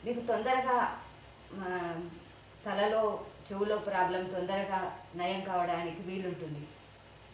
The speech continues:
ఓకేనండి? అయితే ఈ ముద్ర ఖచ్చితంగా గుర్తుపెట్టుకోండి. చెవు పోటు, చెవులో సౌండు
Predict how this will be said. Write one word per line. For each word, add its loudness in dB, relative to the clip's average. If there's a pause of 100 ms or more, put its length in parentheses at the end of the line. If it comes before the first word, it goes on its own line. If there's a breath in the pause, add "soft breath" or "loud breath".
(320)
ఓకేనండి? -4 (100)
అయితే -4
ఈ -2
ముద్ర -2 (1000)
ఖచ్చితంగా -4
గుర్తుపెట్టుకోండి. -4 (180)
చెవు -2
పోటు, -2 (560)
చెవులో -2
సౌండు -2